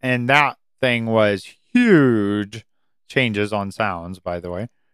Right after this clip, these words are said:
Graphical, introduced graphical enhancements, fixes for rendering issues, and adjustments to visual effects. Marketplace added a feature for players to send feedback to Marketplace creators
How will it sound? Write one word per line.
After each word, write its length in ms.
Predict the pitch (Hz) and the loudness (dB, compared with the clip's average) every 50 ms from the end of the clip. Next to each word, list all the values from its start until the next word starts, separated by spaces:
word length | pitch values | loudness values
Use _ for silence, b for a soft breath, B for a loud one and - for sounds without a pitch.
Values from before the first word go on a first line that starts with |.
| _ _ _ - | _ _ _ 2
Graphical, 680 | - 147 175 185 - - 175 - 185 185 185 185 175 | 4 4 4 4 2 -2 2 4 6 8 8 8 6
introduced 560 | - 139 127 117 - 117 110 113 117 113 - - | 4 0 -8 -4 -4 -2 0 2 0 0 -2 2
graphical 540 | - 143 160 160 - _ - 180 180 180 | 4 4 4 4 2 _ 0 2 2 2
enhancements, 760 | 175 165 156 170 170 156 156 - - 165 160 156 156 147 - | 2 2 0 -2 -4 -4 -6 -4 -2 0 0 0 -2 -4 -8
fixes 560 | - - 117 113 - - 113 104 104 101 98 - _ _ | -6 -4 -4 -4 -2 -4 -6 -6 -6 -6 -10 -16 _ _
for 360 | - 101 95 95 95 95 - _ - | -6 -6 -4 -4 -6 -6 -8 _ 0
rendering 460 | 117 120 117 113 123 143 170 170 165 | 0 0 2 2 2 0 0 0 0
issues, 480 | 175 175 - - 170 156 156 151 - | -2 -2 0 0 0 0 0 0 -4
and 260 | - 180 220 254 269 262 | -6 -6 -4 -4 -4 -6
adjustments 600 | 233 185 175 165 165 - - 175 170 160 - - | -4 0 2 2 2 2 0 -4 -4 -4 -6 -6
to 260 | - 135 135 131 123 | -2 -2 -2 -2 -2
visual 480 | 107 107 107 98 107 107 104 110 113 127 | -2 -2 -2 -2 -2 -2 -2 0 0 -2
effects. 540 | 139 - 226 233 226 220 214 - - - _ _ _ _ _ _ _ _ _ | -2 0 2 2 2 2 0 -2 -8 -20 _ _ _ _ _ _ _ _ _
Marketplace 800 | 175 220 247 247 - 233 220 196 175 180 202 202 196 190 190 - - - | 2 4 4 4 2 -2 -6 -4 0 2 2 4 4 2 0 0 -4 -4
added 360 | 151 160 180 214 247 269 269 | 0 2 2 2 2 0 -4
a 40 | 269 | -6
feature 420 | - - 247 226 185 - 220 214 | -4 -4 -6 -6 -2 -2 -2 -4
for 180 | - - 202 175 | -2 -4 -6 -6
players 640 | - - - 294 311 302 277 240 220 214 190 - - | -6 -2 0 0 0 2 2 4 2 2 2 -2 -4
to 160 | - 165 151 | -2 -2 -2
send 340 | - - 175 160 143 131 - | 0 -2 -2 -2 -2 -4 -6
feedback 560 | - 247 269 269 220 185 202 190 180 - _ | -4 -4 -2 -2 2 2 2 2 2 0 _
to 160 | - 160 147 | -4 -4 -4
Marketplace 680 | 147 139 139 147 160 - - 156 - - 139 131 123 - | -2 0 0 0 2 2 -2 -4 0 2 0 0 0 -4
creators 680 | _ - 202 226 240 233 233 220 214 208 202 185 170 | _ -2 0 0 2 2 2 4 4 4 4 2 0